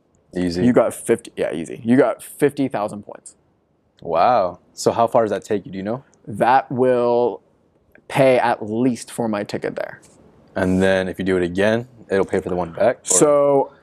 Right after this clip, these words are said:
Speaker 2: the thing about doing it again is opening them and spending that amount is what got the points.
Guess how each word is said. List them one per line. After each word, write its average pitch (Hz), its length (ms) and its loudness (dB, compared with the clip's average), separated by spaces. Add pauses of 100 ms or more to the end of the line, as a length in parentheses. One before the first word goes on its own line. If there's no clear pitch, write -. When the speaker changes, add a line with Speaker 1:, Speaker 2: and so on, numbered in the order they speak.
(120)
Speaker 2:
the 120 160 0
thing 160 240 2
about 175 200 2
doing 156 220 -2
it 139 100 0
again 135 280 -2
is 123 180 -8 (120)
opening 135 500 -2
them 98 300 -8 (100)
and 110 140 -6
spending 107 360 -2
that 101 140 -2
amount 101 260 -2
is 101 100 -10
what 104 100 -6
got 90 200 -2
the - 60 -8
points. 78 440 -8